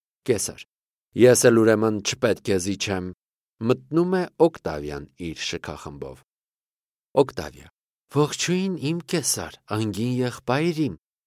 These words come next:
Կեսար, զարմացած. Որ քեզ երբևէ ընկեցի՞ք կոչեմ։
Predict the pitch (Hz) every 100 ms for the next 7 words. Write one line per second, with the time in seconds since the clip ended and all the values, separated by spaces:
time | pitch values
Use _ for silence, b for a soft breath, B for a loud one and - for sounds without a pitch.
0 | _ _ _ - 113 - 71 - - 104
1 | 107 110 104 82 - - _ _ _ 98
2 | 90 - 117 95 92 - 104 113 98 98
3 | 85 85 - 131 131 - 269 262 - 87